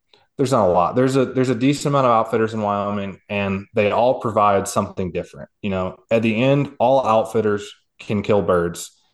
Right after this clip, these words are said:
and all outfitters have the ability to give you a pretty good hunt.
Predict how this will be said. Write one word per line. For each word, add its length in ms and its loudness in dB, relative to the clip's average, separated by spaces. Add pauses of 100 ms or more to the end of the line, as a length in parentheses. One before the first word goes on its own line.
and 460 -2
all 180 2
outfitters 840 0
have 580 0 (320)
the 80 2
ability 440 2
to 60 -4
give 220 -2
you 340 -4
a 520 -4 (160)
pretty 160 -4
good 120 0
hunt. 260 -8